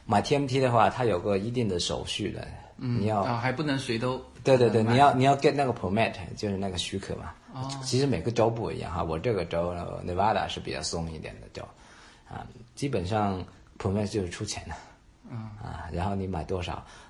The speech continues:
Speaker 1: 你要用途，你要写明用途是哪里啊，娱乐。
Speaker 2: 那，那，那这，这些人用途他就写娱乐。
Speaker 1: 对，就写娱乐，
Speaker 2: 啊。
Speaker 1: 目标射击。
Speaker 2: 啊，目标射击。
Speaker 1: 啊，你要怎么用，他们，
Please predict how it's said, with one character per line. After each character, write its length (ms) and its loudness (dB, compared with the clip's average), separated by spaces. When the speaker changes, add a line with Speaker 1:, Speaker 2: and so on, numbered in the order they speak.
Speaker 1:
你 120 -4
要 200 2
用 160 2
途， 280 -8
你 100 -6
要 60 -4
写 200 -6
明 180 -10
用 160 -2
途 160 -12
是 120 -8
哪 200 -10
里 80 -12
啊， 140 -8
娱 120 -4
乐。 140 2
Speaker 2:
那， 140 0
那， 100 2
那 60 -2
这， 200 -2
这 120 0
些 180 2
人 240 2
用 200 0
途 180 -4
他 120 -2
就 120 -2
写 220 -2
娱 120 -4
乐。 220 2
Speaker 1:
对， 180 0
就 140 0
写 200 -2
娱 140 -6
乐， 180 -2
Speaker 2:
啊。 160 -12
Speaker 1:
目 100 0
标 160 -2
射 200 -4
击。 260 -6
Speaker 2:
啊， 160 -6
目 160 0
标 160 -2
射 120 -6
击。 200 -10
Speaker 1:
啊， 160 -4
你 140 -2
要 100 4
怎 120 -2
么 140 -2
用， 220 0
他 140 -4
们， 220 -2